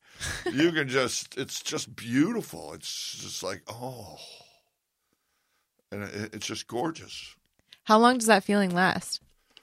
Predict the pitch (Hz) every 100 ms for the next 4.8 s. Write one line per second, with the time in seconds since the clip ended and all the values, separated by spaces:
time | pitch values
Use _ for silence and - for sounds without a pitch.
0 | _ _ _ 107 104 - 180 170 151 143
1 | 135 139 131 110 104 92 - - - _
2 | _ _ 170 165 - 147 127 123 - 131
3 | 127 - 107 117 - 165 170 139 _ _
4 | - - - - 160 165 143